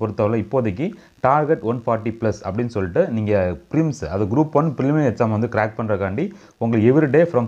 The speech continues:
four P M லைவ் கிளாஸஸ், ஃப்ரீ லைவ் கிளாஸஸ் கண்டக்ட் பண்ணிட்டு இருக்காங்க. அது மட்டும் இல்லாம அன்அகாடமி வந்து two educators, one sections அப்படின்னு சொல்லிட்டு இந்த வீக்ல வந்து ட்வென்டி தேர்ட்லேருந்து ட்வென்டி நைன்த் வரைக்கும் ஒரு கிளாஸஸ்க்கு ரெண்டு ஃபேக்கல்டி வச்சு உங்க கிளாஸ் எடுத்துட்டு இருக்காங்க. So, அதுக்கு ஷெட்யூல் நீங்க பார்த்துக்கலாம். அடுத்து நீங்க பாத்தீங்க அப்படின்னா டெஸ்ட் சீரிஸ். So,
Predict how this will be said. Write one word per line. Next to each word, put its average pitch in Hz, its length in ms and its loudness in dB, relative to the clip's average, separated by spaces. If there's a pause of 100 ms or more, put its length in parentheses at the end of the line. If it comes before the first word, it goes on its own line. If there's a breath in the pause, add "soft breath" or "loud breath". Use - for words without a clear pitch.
four 131 120 2 (120)
P 139 100 -2
M 117 60 -2 (100)
லைவ் 135 240 2
கிளாஸஸ், 117 400 -2
ஃப்ரீ 165 180 0 (220)
லைவ் 127 240 2
கிளாஸஸ் 113 300 -2
கண்டக்ட் 107 220 -2
பண்ணிட்டு 104 200 -4
இருக்காங்க. 98 240 -2 (420 loud breath)
அது 135 140 4
மட்டும் 160 220 0
இல்லாம 131 280 0
அன்அகாடமி 123 420 0
வந்து 131 140 0 (100)
two 160 140 4 (140)
educators, 123 500 0 (140)
one 117 80 0 (100)
sections 95 320 -4
அப்படின்னு 113 280 -2
சொல்லிட்டு 95 240 2 (420 loud breath)
இந்த 151 140 4 (100)
வீக்ல 143 280 2
வந்து 139 220 -2
ட்வென்டி 135 220 2 (100)
தேர்ட்லேருந்து 139 500 4
ட்வென்டி 110 220 0
நைன்த் 113 260 0
வரைக்கும் 95 300 -2 (140)
ஒரு 104 180 2
கிளாஸஸ்க்கு 120 500 0 (360 loud breath)
ரெண்டு 131 200 0
ஃபேக்கல்டி 117 300 2
வச்சு 117 160 -2
உங்க 110 100 0
கிளாஸ் 110 180 0
எடுத்துட்டு 101 260 -2
இருக்காங்க. 120 280 0
So, 117 100 2
அதுக்கு 101 240 0
ஷெட்யூல் 123 240 -2
நீங்க 110 160 -2
பார்த்துக்கலாம். 104 400 0 (360 loud breath)
அடுத்து 151 240 0
நீங்க 135 160 -2
பாத்தீங்க 127 260 -2
அப்படின்னா 110 260 -2 (420 soft breath)
டெஸ்ட் 160 240 2
சீரிஸ். 104 280 2
So, 123 60 -2